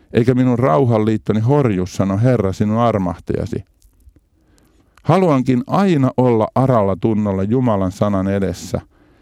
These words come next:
niin että hän saa sanallansa puhdistaa sydäntäni jatkuvasti ja näyttää, missä asioissa tulee tehdä muutoksia. Vaikka teemme virheitä, voimme jättää ne Herralle, ja Jeesuksen Kristuksen veri puhdistaa meidät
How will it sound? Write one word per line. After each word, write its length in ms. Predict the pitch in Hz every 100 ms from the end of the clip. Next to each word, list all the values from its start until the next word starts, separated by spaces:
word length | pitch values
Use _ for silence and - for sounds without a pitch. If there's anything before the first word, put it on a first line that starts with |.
| _
niin 200 | 123 143
että 200 | 131 120
hän 220 | 131 135
saa 180 | 127 117
sanallansa 760 | 117 - 170 147 110 101 98 98
puhdistaa 640 | - 131 120 107 - 95 95 - _ _
sydäntäni 760 | - 143 131 113 92 101 104
jatkuvasti 800 | 135 143 - - 98 98 - - - _ _ _ _ _ _ -
ja 100 | 104
näyttää, 600 | 135 180 151 - 120 110
missä 400 | 123 156 - -
asioissa 560 | 113 120 117 101 95 90
tulee 280 | 98 104 92
tehdä 240 | 175 101
muutoksia. 760 | 101 117 127 104 92 - - 104 - _ _ _ _ _ _ _
Vaikka 240 | 120 -
teemme 400 | 139 185 165 147
virheitä, 640 | 143 208 175 131 110 107 101 - _ -
voimme 240 | 131 135
jättää 440 | 147 175 - - 113
ne 120 | 113 120
Herralle, 480 | 131 113 98 90 90 _ - -
ja 80 | 110
Jeesuksen 640 | 120 156 160 131 - 120
Kristuksen 640 | 117 135 131 - - 113 110
veri 240 | 131 120 104
puhdistaa 680 | 165 202 196 131 - - 98
meidät 260 | 95 95